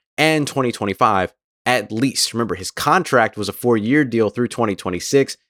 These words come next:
with some void years, things like that, that were also added on to it. So i-, i-, it's not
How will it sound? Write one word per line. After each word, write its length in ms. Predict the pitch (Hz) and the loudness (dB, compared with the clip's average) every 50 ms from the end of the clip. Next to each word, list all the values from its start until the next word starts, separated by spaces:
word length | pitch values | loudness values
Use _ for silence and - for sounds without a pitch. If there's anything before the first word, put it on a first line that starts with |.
| _ _ _ | _ _ _
with 120 | - 104 - | -6 -4 -4
some 120 | - 95 | -2 0
void 280 | 82 101 107 104 98 95 | 4 4 4 4 4 2
years, 260 | 98 98 95 92 - | 2 2 2 2 2
things 240 | - 104 98 87 101 | 0 -2 -2 0 -2
like 140 | 92 90 | -2 0
that, 220 | - 98 95 - - | 0 0 -2 0 -2
that 60 | 98 | -2
were 160 | 95 92 92 | -2 0 0
also 240 | 92 90 87 - 95 - | 0 -2 -2 -4 -6 -4
added 280 | - 85 90 90 87 85 | -4 -4 -4 -4 -4 -4
on 200 | 90 95 95 90 | -4 -4 -4 -4
to 160 | - - 92 | -2 0 0
it. 140 | 90 82 _ _ _ _ _ _ - | 0 0 _ _ _ _ _ _ -4
So 420 | - - 113 104 98 95 87 - _ _ _ _ _ _ _ _ - | 0 4 6 6 6 4 2 -2 _ _ _ _ _ _ _ _ -14
i-, 200 | 78 76 64 - - - | -14 -12 -12 -14 -16 -18
i-, 100 | 87 - - 87 82 - | -20 -20 -20 -20 -12 -8
it's 220 | 113 117 110 - - | -6 -4 -2 -2 0
not 340 | 123 127 135 135 135 - | 2 4 4 4 2 0